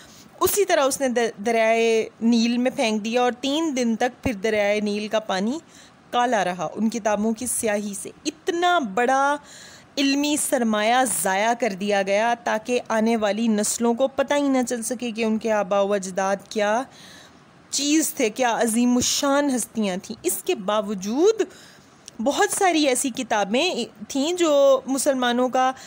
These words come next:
अजीमुशान वर्सा दिखा रही थीं, जि-, जिन्हें इकबाल ने यूरोप की लाइब्रेरियों की जीनत बने हुए देखा, जिनसे इकबाल, अ,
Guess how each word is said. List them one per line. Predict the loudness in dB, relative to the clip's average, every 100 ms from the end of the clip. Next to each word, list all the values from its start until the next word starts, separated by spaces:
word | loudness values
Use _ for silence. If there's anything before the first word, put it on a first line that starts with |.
| -8 -4
अजीमुशान | 0 0 0 -2 0 0 2 0
वर्सा | -2 -2 0 0 0
दिखा | -2 -2 0
रही | 0 0
थीं, | 0 0
जि-, | -2 -6
जिन्हें | -2 2 2 2 -2
इकबाल | -6 -4 0 2 2
ने | 2 0
यूरोप | 0 0 2 2 0 0
की | 2
लाइब्रेरियों | 2 2 0 0 0 0 -2
की | -2
जीनत | -2 0 0
बने | -2 -2 -2
हुए | -2 -2
देखा, | -2 -2 -2 -2 -10 -16 -16 -6
जिनसे | 0 2 2
इकबाल, | 0 0 2
अ, | 2